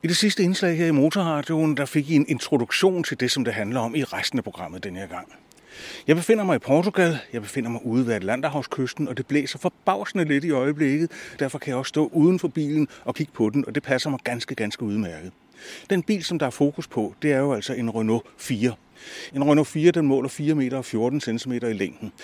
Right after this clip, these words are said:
Og den står her foran mig, og som Søren Hyltoft, han var inde på tidligere, så er det altså et design, der på en måde læner sig op af den oprindelige Renault fire.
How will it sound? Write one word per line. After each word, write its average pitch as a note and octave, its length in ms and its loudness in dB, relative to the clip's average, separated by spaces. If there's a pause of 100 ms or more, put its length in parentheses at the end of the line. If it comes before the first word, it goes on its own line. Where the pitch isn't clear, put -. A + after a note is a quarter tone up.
(200)
Og C#3 100 4
den C#3 60 2
står F#3+ 260 6
her E3 160 2
foran C3+ 520 4
mig, B2+ 140 0
og A2+ 100 -2
som A#2 340 -2
Søren A2 280 2
Hyltoft, D#3 400 -4
han B2 140 -2
var B2 60 0
inde C3+ 180 -2
på C#3 160 0
tidligere, C#3+ 420 2 (340)
så - 160 4
er C3+ 200 6
det F3+ 80 6
altså B2 300 6 (200)
et - 180 0
design, C3 500 4 (180)
der C3 60 4
på D3+ 140 8
en C#3 100 8
måde B2+ 300 6
læner C3 320 4
sig C3 140 -4
op G#2+ 220 0
af A#2+ 80 -8
den A#2+ 140 -2
oprindelige A2 540 0
Renault F#2+ 240 0
fire. F2 260 -6